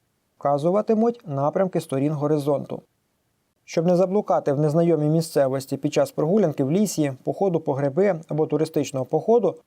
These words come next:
потрібно з'ясувати за компасом, у якому напрямку ви вирушаєте. Лише в такому разі ви зможете встановити, у якому напрямку потрібно повертатися.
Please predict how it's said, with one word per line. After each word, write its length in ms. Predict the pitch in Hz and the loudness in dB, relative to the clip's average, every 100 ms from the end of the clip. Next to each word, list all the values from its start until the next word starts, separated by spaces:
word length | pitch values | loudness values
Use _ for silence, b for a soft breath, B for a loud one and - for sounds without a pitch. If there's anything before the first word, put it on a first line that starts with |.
| _ - | _ -6
потрібно 400 | 156 208 214 170 | -2 0 2 2
з'ясувати 600 | 160 151 143 170 202 170 | 0 0 0 0 0 0
за 120 | 170 | -2
компасом, 640 | - 147 131 165 220 220 - _ | -2 -4 -2 -2 -2 -2 -4 _
у 100 | - | -2
якому 440 | 156 165 175 147 139 | 0 0 0 -2 -2
напрямку 500 | 175 208 220 170 139 | -2 0 0 0 0
ви 140 | 147 | 2
вирушаєте. 800 | 170 165 165 - 143 143 - - - _ _ | 2 2 0 0 0 0 -4 -10 -10 _ _
Лише 240 | 143 160 180 | -2 0 0
в 40 | |
такому 420 | 190 185 180 151 | 0 0 0 2
разі 280 | 151 233 190 | 2 2 2
ви 120 | 151 | 0
зможете 380 | 143 156 185 175 | 2 0 0 -2
встановити, 580 | 147 143 139 139 190 - | -4 -2 -2 0 0 -2
у 160 | - | 0
якому 400 | 151 151 156 143 | 0 2 -2 -2
напрямку 480 | 135 180 220 196 - | -2 -2 0 -2 -2
потрібно 440 | 135 - 147 175 147 | -6 -4 -2 0 0
повертатися. 760 | 147 156 160 147 - 139 - | 0 0 0 -2 -2 -8 -10